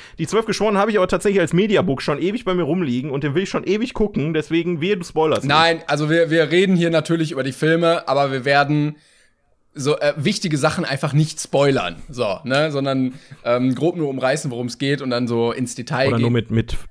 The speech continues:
Speaker 2: Oder mit Warnung,
Speaker 1: nur mit,
Speaker 2: genau.
Speaker 1: äh, mit Warnung,
Speaker 2: Genau.
Speaker 1: ja.
Speaker 2: Also, die Zwölf Geschworenen geht übrigens in der Hauptrolle Henry Fonda. Ähm, ich find's schön, dass man, wenn man so ein bisschen da reinguckt,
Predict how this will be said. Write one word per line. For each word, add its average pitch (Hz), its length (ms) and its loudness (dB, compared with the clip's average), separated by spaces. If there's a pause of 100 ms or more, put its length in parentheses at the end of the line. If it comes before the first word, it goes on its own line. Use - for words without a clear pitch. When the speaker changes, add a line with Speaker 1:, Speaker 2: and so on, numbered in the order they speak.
(140)
Speaker 2:
Oder 156 180 4
mit 156 180 0
Warnung, 123 260 2
Speaker 1:
nur 113 80 2
mit, - 200 -8
Speaker 2:
genau. 101 240 0
Speaker 1:
äh, 104 40 0 (460)
mit 117 180 0
Warnung, 95 200 0
Speaker 2:
Genau. 113 240 -2
Speaker 1:
ja. - 100 -12 (240)
Speaker 2:
Also, 120 340 2
die 117 120 -6
Zwölf 214 260 0
Geschworenen 185 560 -2
geht 208 440 -4
übrigens 156 360 -4
in - 80 -10
der 120 100 -4
Hauptrolle 135 360 -2
Henry 220 320 0
Fonda. - 560 -2 (380)
Ähm, 123 380 -4
ich 127 100 -12
find's 190 140 -6
schön, 202 140 0
dass 190 160 -2
man, 143 240 -2
wenn 127 80 -2
man 135 120 -2 (240)
so - 120 -10
ein 123 60 -4
bisschen 131 260 -6
da 107 220 0
reinguckt, 135 920 -6